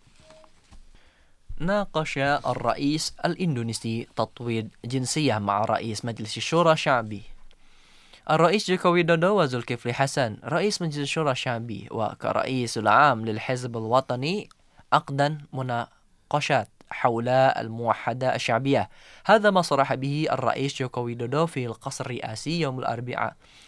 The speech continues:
وقال الرئيس إنه وافق ذو الكفل على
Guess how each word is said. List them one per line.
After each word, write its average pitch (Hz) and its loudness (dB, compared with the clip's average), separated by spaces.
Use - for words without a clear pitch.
وقال 123 -2
الرئيس 120 0
إنه 127 -4
وافق 143 0
ذو 151 -2
الكفل 147 -4
على 127 2